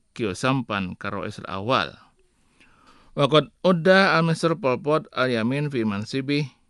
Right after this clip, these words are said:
كرئيس الوزراء كمبودي في الثالث عشر من شهر أيار سنة ألف وتسعمائة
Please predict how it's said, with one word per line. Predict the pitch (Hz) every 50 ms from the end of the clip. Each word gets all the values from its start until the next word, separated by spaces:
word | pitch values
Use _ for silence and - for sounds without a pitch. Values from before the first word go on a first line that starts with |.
| _ _ _ _ _ _ _ _ _ -
كرئيس | - 123 117 113 120 135 135
الوزراء | 147 147 139 131 123 135 123 135 135 135
كمبودي | 127 - 131 123 117 113 113 110 107 - - - - - - 135 139 143 135 139 156 147 123 104 - - - - - _ _ - -
في | 127
الثالث | 110 - - 139 127 127 127
عشر | 85 82 117 - - 139 131
من | 131 120 107 107
شهر | - - 131 127 127 123 117 - - - _ _ _ _ _ _ _ _ _ _ _ _ -
أيار | 123 120 120 120 127 131 135 139
سنة | 139 - 123 117 120 110 101 101
ألف | 104 107 110 - 123
وتسعمائة | 123 123 113 113 101 90 85 123